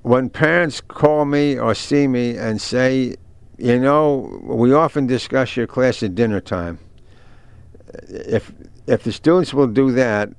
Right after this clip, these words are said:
with their families, then you know that they're,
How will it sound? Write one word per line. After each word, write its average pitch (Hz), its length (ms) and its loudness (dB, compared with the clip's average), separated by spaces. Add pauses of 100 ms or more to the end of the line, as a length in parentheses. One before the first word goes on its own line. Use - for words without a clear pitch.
(560)
with 113 240 0
their 107 140 2
families, 113 560 -2
then 131 180 2
you 139 140 2
know 123 420 2 (880)
that 104 180 0
they're, 117 480 2